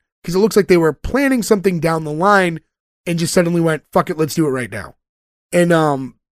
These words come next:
after that, she's asking, you know, "Why wasn't this right?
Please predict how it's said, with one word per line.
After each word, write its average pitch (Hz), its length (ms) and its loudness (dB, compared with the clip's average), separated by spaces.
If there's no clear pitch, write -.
after 180 300 2
that, 151 360 0
she's 180 220 -2
asking, 185 560 2
you 180 60 -4
know, 151 160 -2
"Why 117 280 -6
wasn't 147 360 -2
this 156 180 -4
right? 220 240 2